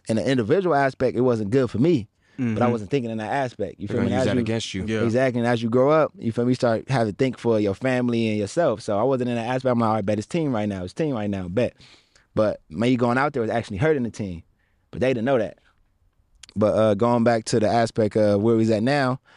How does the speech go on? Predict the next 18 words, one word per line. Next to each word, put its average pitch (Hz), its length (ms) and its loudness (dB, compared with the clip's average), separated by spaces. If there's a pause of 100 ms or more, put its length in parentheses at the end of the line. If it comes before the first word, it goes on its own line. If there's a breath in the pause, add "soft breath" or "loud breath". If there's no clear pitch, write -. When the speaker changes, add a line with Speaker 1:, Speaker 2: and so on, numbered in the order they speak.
(200 soft breath)
Speaker 1:
I'm - 60 -6
like, 78 60 -4
"All 90 80 0
right, 95 100 -2
Pop 123 200 0
said 110 140 0
I 104 80 2
should 98 140 -8
grad 117 220 2
transfer." 117 240 0
I'm 98 60 -4
like, 87 140 -4
"Nah, 113 140 2
I'm 120 60 2
going 98 160 2
to 90 60 -6
Senior 135 260 0
Bowl." 117 300 2